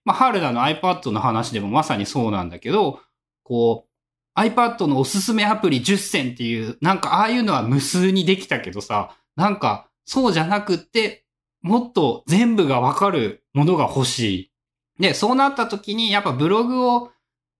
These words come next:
ブログのあの形、よくある新しい記事が順番に並ぶ、あのフォーマットではやっぱ別にできなかないんだけど、面倒だしわかりやすくないよなと思って、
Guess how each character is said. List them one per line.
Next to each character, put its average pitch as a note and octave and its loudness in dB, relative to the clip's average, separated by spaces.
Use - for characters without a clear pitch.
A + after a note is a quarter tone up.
ブ D#3 4
ロ B3 2
グ B3 0
の B3 2
あ F3+ 2
の B3 2
形、 A#3+ -2
よ E3+ 2
く C3+ 0
あ A2+ 2
る A2 -4
新 D3 -2
し C3+ -2
い A2 -10
記 A#2+ -8
事 G#2 -6
が G#2 -4
順 A#2 -2
番 A2+ -2
に A#2 -2
並 A2+ -2
ぶ、 A2+ -4
あ D3 0
の G3+ 0
フ A#3 2
ォ - 4
ー - 2
マ A#3 4
ッ A3+ -10
ト A#3 0
で A3+ 2
は D#3 2
や D#3 4
っ - -12
ぱ - -4
別 D3 0
に A2 -2
で C#3 0
き - -8
な D4 2
か C3 0
な C#3 0
い F3 0
ん C3+ 0
だ A#2+ -4
け A#2 -6
ど、 G#2+ -4
面 G3 0
倒 C4 2
だ A#2+ 0
し - -8
わ G2+ -4
か G#3 -2
り A3+ 0
や B3+ 0
す B3+ -8
く C3 0
な C#3+ 2
い F#3 0
よ A#2+ -2
な A2+ 0
と A#2+ -2
思 G2+ -6
っ G2+ -16
て、 F3 -2